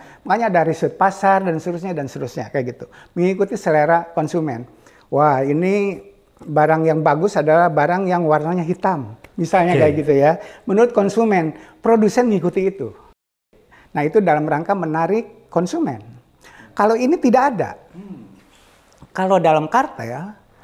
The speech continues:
Speaker 1: barang yang diproduksi itu adalah barang yang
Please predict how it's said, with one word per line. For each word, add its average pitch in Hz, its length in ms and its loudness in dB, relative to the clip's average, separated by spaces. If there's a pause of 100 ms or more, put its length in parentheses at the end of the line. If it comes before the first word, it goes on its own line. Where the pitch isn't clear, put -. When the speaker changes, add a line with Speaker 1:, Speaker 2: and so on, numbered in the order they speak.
(320)
Speaker 1:
barang 220 380 2
yang 185 160 -2
diproduksi 160 1120 -2 (240)
itu 196 240 -4
adalah 185 380 2
barang 202 640 0 (560)
yang 247 520 0